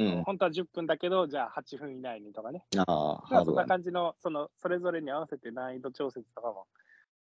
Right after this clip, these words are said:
Speaker 1: ね、自由にできるっていうところで。まあ、そういうのもボードゲームの良さかなとは思うから、
Speaker 2: うんうん。はいはい。
Speaker 1: デジタルだとそういうことはなかなかできないじゃないですか。設定されたやつしか。
Speaker 2: うん。うん、そうだね。
Speaker 1: なんで、そういうところはね、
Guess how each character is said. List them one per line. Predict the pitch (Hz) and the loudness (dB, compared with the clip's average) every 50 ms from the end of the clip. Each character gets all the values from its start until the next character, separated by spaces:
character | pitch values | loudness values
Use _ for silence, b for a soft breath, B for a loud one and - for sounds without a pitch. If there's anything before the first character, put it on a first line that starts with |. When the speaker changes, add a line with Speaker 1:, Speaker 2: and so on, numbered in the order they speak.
| _ _ _ _ _ _ _ _ _ - | _ _ _ _ _ _ _ _ _ 0
Speaker 1:
ね、 | 170 143 - | 2 2 0
自 | 113 127 131 | -2 2 6
由 | 139 143 | 6 6
に | 135 120 | 6 6
で | 117 127 | 2 0
き | 123 - - 123 | 0 0 0 -2
る | 123 107 - | -2 -2 -2
っ | _ | _
て | - 117 | 0 0
い | 110 | 2
う | 107 | 2
と | - - 104 | 0 -4 -4
こ | - 110 | -2 -2
ろ | 107 | -2
で。 | 104 107 - - _ - | -2 -4 -8 -10 _ 6
ま | 165 147 | 6 6
あ、 | |
そ | 131 - 254 | 10 10 10
う | |
い | 302 | 10
う | |
の | 302 233 | 10 10
も | 147 123 113 110 110 - _ _ | 8 6 4 0 -2 -6 _ _
ボ | - 156 160 170 | 2 4 4 6
ー | |
ド | 170 175 | 6 4
ゲ | 170 185 180 | 4 4 2
ー | 175 | 2
ム | 160 | -2
の | 127 120 113 110 - _ _ _ - | -6 -8 -10 -10 -12 _ _ _ -10
良 | 160 160 | -8 -6
さ | - - 151 | -6 -6 -6
か | - - | -4 -4
な | 120 120 120 120 | -4 -2 -4 -4
と | 120 - 98 | -4 -6 -8
は | 101 | -8
思 | 110 113 107 | -8 -8 2
う | 95 | 6
か | 151 | 8
ら、 | 156 131 | 8 8
Speaker 2:
う | 117 | 8
ん | 113 | 4
う | 101 | 4
ん。 | 95 | 4
は | 87 - | 2 0
い | - - _ _ _ _ _ - | -2 -8 _ _ _ _ _ 2
は | - - | 2 2
い。 | |
Speaker 1:
デ | 180 | 6
ジ | 160 | 6
タ | 151 139 | 6 6
ル | 135 | 6
だ | 123 120 110 | 4 2 0
と | - 117 107 101 104 - _ _ _ | -2 -4 -6 -6 -8 -10 _ _ _
そ | - 143 131 | -8 -6 -4
う | 131 | -2
い | 123 127 123 | -2 -2 -4
う | 127 123 | -4 -4
こ | - 127 | -6 -8
と | 113 123 117 | -6 -4 -4
は | 113 104 104 101 - _ _ | -2 -2 -4 -6 -8 _ _
な | 135 123 | -14 -8
か | - 123 | -6 -6
な | 120 117 | -6 -4
か | - 120 | -4 -2
で | 110 120 113 | -2 -2 -2
き | - - | -2 -2
な | 120 104 | -2 -2
い | 98 | -2
じ | 101 | -4
ゃ | 98 | -6
な | 95 | -6
い | 92 | -10
で | 87 | -12
す | - | -14
か。 | - - - | -18 -18 -8
設 | - 139 123 - | -8 -8 -6 0
定 | - 123 113 | 2 2 4
さ | 117 113 | 4 6
れ | - 120 | 6 6
た | 104 113 | 6 4
や | 107 | 2
つ | - _ _ - | 0 _ _ -10
し | - | -4
か。 | - 107 | 2 4
Speaker 2:
う | 104 | 6
ん。 | 101 | 8
う | 98 95 92 90 87 - _ - | 8 8 6 6 4 0 _ -12
ん、 | - | -16
そ | - - - - | -16 -12 -10 -10
う | - - - _ - | -10 -10 -12 _ -18
だ | - | -18
ね。 | - 87 _ _ _ _ _ _ _ _ | -18 -20 _ _ _ _ _ _ _ _
Speaker 1:
な | - 151 143 | -2 0 2
ん | 127 | 2
で、 | 123 123 | 2 4
そ | - 160 151 | 6 8 8
う | |
い | 147 | 8
う | 143 | 8
と | 151 156 | 8 6
こ | - - | 8 10
ろ | 180 165 | 10 10
は | 113 104 | 10 6
ね、 | 107 107 | 2 -4